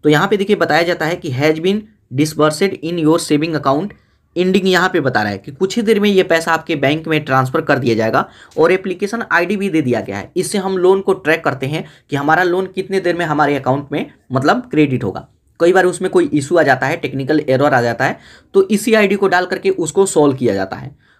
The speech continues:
तो यहाँ पे हमारा आईडी आ गया, यहाँ पे लोन अमाउंट। तो यहाँ पर देखिए बताया जाता है कि कुछ ही देर में ये पैसा आपके बैंक में ट्रांसफर कर दिया जाएगा। अब दोस्तों जब ये पैसा बैंक में आ जाएगा तब आप बैंक में भी जा करके ई मैंडेट चाहें तो कर सकते हैं,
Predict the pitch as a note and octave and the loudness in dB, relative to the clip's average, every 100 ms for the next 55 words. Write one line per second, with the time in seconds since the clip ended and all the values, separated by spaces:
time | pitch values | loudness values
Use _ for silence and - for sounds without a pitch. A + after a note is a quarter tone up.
0 | _ D#3+ D3+ F#3 G3 F3+ F3+ F3+ A#2+ A#2+ | _ 2 2 2 -2 0 2 2 0 -2
1 | E3 F3 F3+ G3 D3 C3+ D3 B2+ B2 D3+ | 0 -2 -2 -4 -2 -6 -2 -2 0 0
2 | D3+ E3+ G3 - _ _ F3+ G3+ A#3 A#3+ | 0 -2 -6 -14 _ _ 2 4 4 0
3 | G#3+ A#3+ G3+ G3 G3+ G#3 G#3+ G#3+ G#3 - | 0 -2 0 0 0 0 -4 -6 -8 -6
4 | G#3 - G3 F#3 F#3+ F#3 F3+ D#3 F3+ E3+ | 0 2 4 2 2 0 0 0 0 0
5 | E3 C3 D3+ E3+ D#3 C#3 C3 B2+ B2+ D#3+ | -2 0 -2 -2 -2 -2 0 -2 -2 -2
6 | D3+ C3 A#2+ A2 G#2+ A#2+ - _ _ _ | 0 0 0 -2 0 -2 -6 _ _ _
7 | - G3+ F#3+ G#3+ A3 F3+ F#3 G3+ E3+ D3+ | 0 0 0 -4 -4 -2 0 0 -2 -2
8 | D3+ D#3 E3 D#3+ F3 C#3+ C3+ C3 A#2 C3+ | -4 -2 0 -2 -2 0 2 2 2 0
9 | - - _ - G#3 G3 F3+ F3 C#3 E3 | -2 -20 _ -2 0 0 0 0 0 -2
10 | G3 G3 F3+ D#3+ D3 E3 D#3 A3+ - A3+ | -2 -6 -6 0 0 -2 -6 -8 -4 -2
11 | G#3+ G3+ F#3+ G3+ - D#3+ G3+ F#3+ E3 E3+ | 2 2 2 0 2 -2 -2 -4 0 0
12 | D3+ B2+ A#2+ - | -2 -6 -8 -8